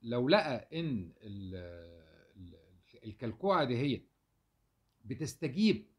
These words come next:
للمضادات الحيوية، لو اداها الدكتور مضاد حيوي، آه، مثلا بعد أسبوع أو عشر أيام تنكمش،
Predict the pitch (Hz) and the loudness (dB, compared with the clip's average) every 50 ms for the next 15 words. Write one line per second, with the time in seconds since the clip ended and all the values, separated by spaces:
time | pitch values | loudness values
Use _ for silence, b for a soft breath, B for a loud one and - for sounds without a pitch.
0 | _ _ _ _ _ _ _ _ _ _ 98 98 107 120 120 117 123 123 110 120 | _ _ _ _ _ _ _ _ _ _ -8 -6 -4 -2 0 2 2 2 2 2
1 | 117 98 104 165 170 170 139 120 - - 123 127 147 160 160 151 131 123 123 123 | 0 2 2 2 2 0 -2 -8 -6 -4 -2 2 4 4 6 6 4 4 4 2
2 | 120 110 101 160 170 160 147 123 113 101 113 - - 165 170 165 135 120 117 110 | 2 2 0 2 2 2 2 0 -2 -6 -8 -6 0 2 2 4 4 4 2 4
3 | 143 160 160 120 123 113 - - 143 151 139 123 110 95 - - _ _ _ _ | 4 4 2 2 -2 -8 -4 -2 0 2 2 2 0 -2 -6 -10 _ _ _ _
4 | _ _ _ _ _ _ _ - 98 101 101 107 127 135 135 139 127 117 110 117 | _ _ _ _ _ _ _ -18 -14 -10 -6 -4 -4 -4 -4 -4 -4 -2 -2 -2
5 | 117 107 120 117 107 107 127 156 165 120 120 117 110 107 123 135 131 - 131 123 | -2 -2 -4 -6 -4 -2 0 2 2 2 0 -2 -2 -2 -2 -2 -4 -4 -8 -10
6 | - - 117 120 135 156 147 131 110 90 82 - _ - 117 123 123 110 - 151 | -10 -8 -4 0 0 2 2 2 0 -2 -4 -10 _ -4 -2 0 0 0 0 0
7 | 147 143 156 143 - - - - | 0 0 -2 -4 -6 -8 -12 -14